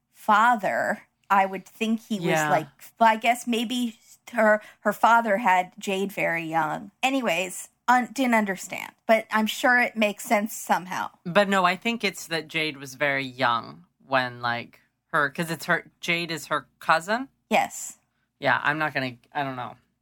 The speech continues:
Speaker 2: I can't. It's hurting
Speaker 1: And
Speaker 2: my
Speaker 1: maybe
Speaker 2: brain.
Speaker 1: Jade's parents are separate, are not close age siblings.
Speaker 2: I'm saying maybe they were young parents, too.
Speaker 1: Crystal,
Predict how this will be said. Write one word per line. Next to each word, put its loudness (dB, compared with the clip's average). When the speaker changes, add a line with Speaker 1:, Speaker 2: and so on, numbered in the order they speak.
Speaker 2:
I -18
can't. -4
It's -12
hurting 2
Speaker 1:
And 4
Speaker 2:
my 4
Speaker 1:
maybe 2
Speaker 2:
brain. 0
Speaker 1:
Jade's -4
parents -2
are 0
separate, -2
are 4
not 0
close 0
age -6
siblings. -8
Speaker 2:
I'm 2
saying -2
maybe -4
they -4
were -2
young -2
parents, -4
too. -16
Speaker 1:
Crystal, -2